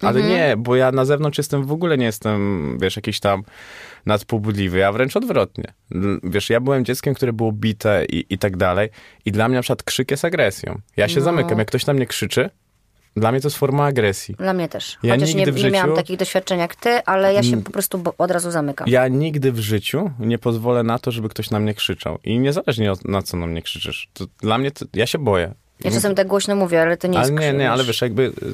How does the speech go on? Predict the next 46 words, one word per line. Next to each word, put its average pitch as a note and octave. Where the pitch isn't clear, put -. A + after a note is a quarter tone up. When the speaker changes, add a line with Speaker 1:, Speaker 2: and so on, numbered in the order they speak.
Speaker 1:
tak B2
mówiąc C3
serio, A2+
to -
ja C3
serio B2
mam B2
tak, A2
że A2
jak, G2+
e, F2
ktoś -
krzyczy, -
to A2+
ja A2+
się B2
boję. F2+
Na A#2
mnie D3
bardzo C#3
łatwo A#2
jest A#2+
wpłynąć B2+
taką, A#2+
mm, G#2+
Speaker 2:
Może E3
nie E3+
zdradzaj E3
tak C#3+
wszystkiego. C#3+
Speaker 1:
Nie, D3
no C#3
wiesz, G3
to, D3+
to, D3
to D#3+
dla E3
mnie E3
Speaker 2:
Ale F#3
mówisz, F3
że F3
wtedy F3
robisz F3+
się -
zły? G3
Speaker 1:
Nie, G#2